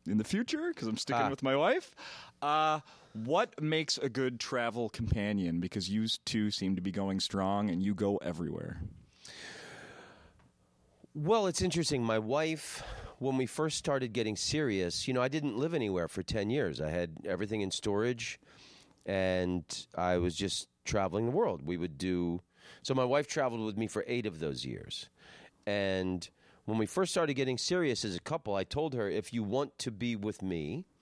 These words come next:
Speaker 2: you have to reduce your life to one checked bag and two carry-ons." And she reduced her life to three pairs of shoes,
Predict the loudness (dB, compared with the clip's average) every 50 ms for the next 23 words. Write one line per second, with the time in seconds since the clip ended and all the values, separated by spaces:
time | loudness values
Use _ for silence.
0 | _ _ -20 -20 -20 -18 -18 -18 -18 -10 -4 0 2 2 2 2 2 0 -2 -2
1 | -4 -4 -4 -2 -2 -2 -2 -2 0 0 0 0 -2 -2 0 0 0 2 0 0
2 | -2 -4 -4 -4 -4 -2 0 0 0 -2 -2 -4 -4 -2 -2 -4 -4 -8 -6 -4
3 | -2 -2 -2 -2 -2 -4 -6 -10 -12 _ -4 -4 -4 -4 -4 -2 -4 -4 -4 -2
4 | -2 -2 0 0 0 0 -2 -4 -6 -6 -6 -6 -6 -8 -12 -16 -18 -16 -14 -14
5 | -14 -16 -12 -6 -2 0 2 2 2 2 0 0 -2 -4 -6 -10 -14 -16 -20 -20
6 | -14 -8 -6 -4 -2 0 0 0 0 0 0 -2 -2 -4 -8 -12 _ _ _ _
7 | _ _ _ _ _ _ _ -20 -20 _ _ _ -6 -2 0 0 2 0 0 0
8 | 0 0 0 2 2 0 0 -2 -4 -6 -6 -4 -2 -2 -2 -2 0 0 0 0
9 | 0 -2 -2 -4 -4 -2 -2 -2 -2 -2 -2 -4 -6 -8 -8 -10